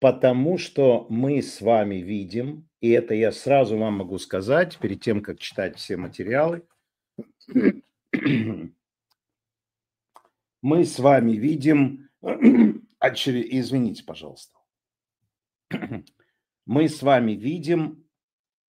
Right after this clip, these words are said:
колоссальное, невероятный, э, я вот перед тем, как назвать существительное, э, вот пытаюсь ещё найти какие-то слова,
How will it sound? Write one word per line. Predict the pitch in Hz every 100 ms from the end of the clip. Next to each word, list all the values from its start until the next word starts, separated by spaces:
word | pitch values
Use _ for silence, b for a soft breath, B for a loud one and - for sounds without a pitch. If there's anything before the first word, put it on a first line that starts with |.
| _ _ -
колоссальное, | 160 156 147 143 - - 127 110 90 85 80 - _ -
невероятный, | 117 147 147 143 139 123 92 85 113 110 - 85 82 62 _ _ _ _ _ _ _ _ _ _ -
э, | 113 104 98 92 - _ _ _ _ _ _ _ 90 - 71
я | 107 131
вот | 113 - -
перед | 120 113
тем, | 120 101
как | 110 104 _ _
назвать | - 113 110 113 -
существительное, | 113 113 - 185 175 120 101 - _ _ _ _ _ -
э, | 107 101 101
вот | 101 123 - -
пытаюсь | 135 139 127 113 - -
ещё | 131 - - 151 117
найти | 104 98 107
какие-то | - 98 104 -
слова, | - 113 123 160 160 160